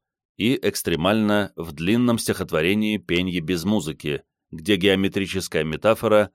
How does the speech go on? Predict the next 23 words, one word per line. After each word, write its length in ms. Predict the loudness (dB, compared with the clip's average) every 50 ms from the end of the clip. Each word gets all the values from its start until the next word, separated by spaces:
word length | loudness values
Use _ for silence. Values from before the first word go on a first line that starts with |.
| _ _ _ _ -16
взгляда 500 | -14 -10 -4 2 4 6 6 6 6 4
разделённых 680 | 4 4 2 0 2 2 2 2 0 -2 -4 -4 -4
непреодолимым 800 | -2 -2 -2 0 2 2 2 4 2 2 2 2 0 0 -2 0
пространством 720 | 0 0 0 0 0 0 0 0 0 -4 -4 -4 -4 -4
любовников, 720 | -4 -2 2 2 2 2 2 0 0 0 0 -2 -2 -4 _ _ _ _ _ _ _
как 300 | -2 -2 -2 -2 -4 -4
катеты 440 | 0 2 2 2 2 0 -4 -2 -4
прямоугольного 800 | -2 -2 -2 0 0 0 0 2 2 2 2 0 0 -2 -4 -4
треугольника 720 | -4 -4 -4 -4 -2 0 0 0 2 0 -2 -4 -6 -8
встречаются 640 | -8 -8 -8 -8 -6 -4 -2 -2 -2 -2 -2 -4 -4
в 80 | -2 0
небе, 360 | 0 0 0 -2 -4 -8 -8 _ _ _ _ _ _ _ _ _ _ _
обыгрывается 760 | -4 -2 2 2 2 2 4 4 4 4 4 4 2 0 -2
на 100 | -2 -2
протяжении 640 | -2 -4 -4 -2 -2 2 2 2 4 4 2 2 0
более 360 | 2 2 2 4 4 2 0
ста 200 | 2 2 2 2
двадцати 440 | 2 2 0 -2 -2 -4 -6 -6 -6
строк 400 | -2 2 4 4 4 2 -2 -10 _ _ _ _ _ _
из 220 | -2 -2 -2 -2
двухсот 440 | 0 0 0 0 2 2 2 2 2
сорока 420 | 2 2 2 2 2 2 0 -2 -2
четырёх. 560 | -4 -4 -2 0 0 2 0 -2 -4 -10 _